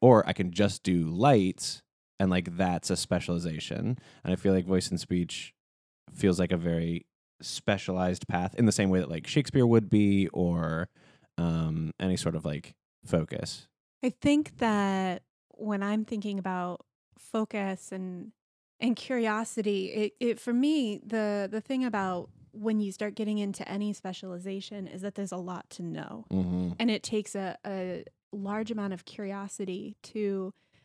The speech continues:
Speaker 2: continue to be passionate about something once you scrape below just the surface level.
Speaker 1: Mm-hmm.
Speaker 2: And so I think the thing that I find as successful about myself in my professional life is just really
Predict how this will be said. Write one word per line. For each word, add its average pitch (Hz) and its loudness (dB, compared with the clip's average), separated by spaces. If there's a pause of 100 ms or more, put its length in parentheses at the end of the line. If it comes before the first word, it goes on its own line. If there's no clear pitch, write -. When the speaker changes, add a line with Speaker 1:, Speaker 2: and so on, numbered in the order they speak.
(420)
Speaker 2:
continue 240 4
to 202 -2
be 185 -4
passionate 208 -8
about 214 -10
something 226 -8
once 196 -6
you 180 -6
scrape - -10 (280)
below 180 -6
just - -14
the 175 -10
surface 175 -16
level. 240 -12 (200)
Speaker 1:
Mm-hmm. 180 -2
Speaker 2:
And 220 2
so 208 -2
I 214 -8
think 311 -4
the 320 -4
thing 208 -4
that 175 -4
I 202 -4 (220)
find 208 -2
as 185 -4
successful 294 -2
about 180 0
myself 202 -2
in 208 2
my 180 -2
professional 208 -4
life 180 -4
is 190 0 (200)
just - -8
really 320 4